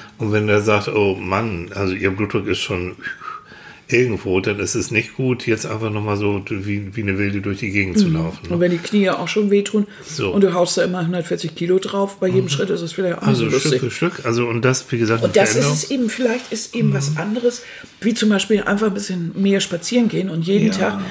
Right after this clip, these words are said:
Speaker 2: vielleicht ist es dann sinnvoll, sich einen Hund zu besorgen, damit man dreimal am Tag raus und um den Wald muss.
Speaker 1: So.
Speaker 2: Das, also manchmal muss man auch Lösungen finden, die vielleicht jetzt nicht ganz so
Speaker 1: Mhm.
Speaker 2: offensichtlich sind, aber sie zeigen, also gerade das Beispiel mit dem Hund zeigt ja,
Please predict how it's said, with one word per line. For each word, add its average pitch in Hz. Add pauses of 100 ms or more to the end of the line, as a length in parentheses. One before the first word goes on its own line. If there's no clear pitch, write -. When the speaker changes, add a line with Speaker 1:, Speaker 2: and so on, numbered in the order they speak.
(200)
Speaker 2:
vielleicht 302
ist 240
es 226
dann 214
sinnvoll, 220
sich 233
einen 233
Hund 175
zu 185
besorgen, 208
damit 220
man 208
dreimal 180
am -
Tag 160
raus 151
und 226
um 226
den 262
Wald 320
muss. - (100)
Speaker 1:
So. 95 (220)
Speaker 2:
Das, -
also 240
manchmal 240
muss 233
man 240
auch 208
Lösungen 240
finden, 226
die 220
vielleicht 208
jetzt 202
nicht 208
ganz 226
so 165 (220)
Speaker 1:
Mhm. 127
Speaker 2:
offensichtlich 160
sind, 208
aber 196
sie 156
zeigen, 151 (580)
also 165
gerade 165
das 143
Beispiel 165
mit 147
dem 131
Hund 214
zeigt 202
ja, 233